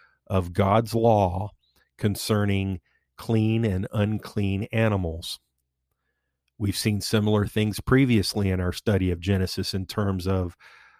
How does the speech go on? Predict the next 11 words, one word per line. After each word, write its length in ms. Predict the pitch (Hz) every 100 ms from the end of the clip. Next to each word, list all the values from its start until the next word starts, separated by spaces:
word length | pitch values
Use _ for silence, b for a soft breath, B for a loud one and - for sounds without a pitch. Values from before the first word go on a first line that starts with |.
| B
a 240 | 104 92 90
sacrificial 1000 | - 104 - 107 - _ - 110 - 101
system 640 | - 123 123 - 101 90
as 140 | 90 87
a 80 | 92
means 300 | 98 98 98
of 120 | 90
worship. 580 | 101 120 - - - - b b b -
We 100 | 98
talked 360 | - 95 -
about 400 | 95 98 98 98